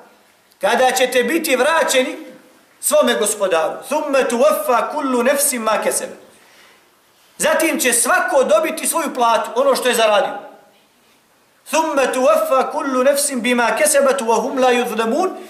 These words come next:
I nikome se nepravda neće biti učinjena. I nikome nepravda neće biti, biti učinjena. Koji je, braćo, najkraći ajet u Allahovoj knjizi?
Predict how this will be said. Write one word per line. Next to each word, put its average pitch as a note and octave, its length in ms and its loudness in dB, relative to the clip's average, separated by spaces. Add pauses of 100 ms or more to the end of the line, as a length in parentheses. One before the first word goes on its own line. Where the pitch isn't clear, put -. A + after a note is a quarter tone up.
(160)
I A3 100 0
nikome C4 380 2
se A3 140 -2
nepravda A#3 420 2
neće A#3 260 0
biti A#3 260 -10 (1400)
učinjena. - 340 -10 (380)
I F#3 100 -4
nikome A#3 360 0
nepravda A#3 420 0
neće A3 240 -4
biti, - 260 -10 (880)
biti A3+ 380 -6
učinjena. - 220 -20 (2750)
Koji E4 240 2
je, D4+ 100 4
braćo, C#4+ 360 2
najkraći C#4 600 0
ajet A#3+ 320 2
u G#3 40 0
Allahovoj G3 400 0
knjizi? A#2+ 220 -16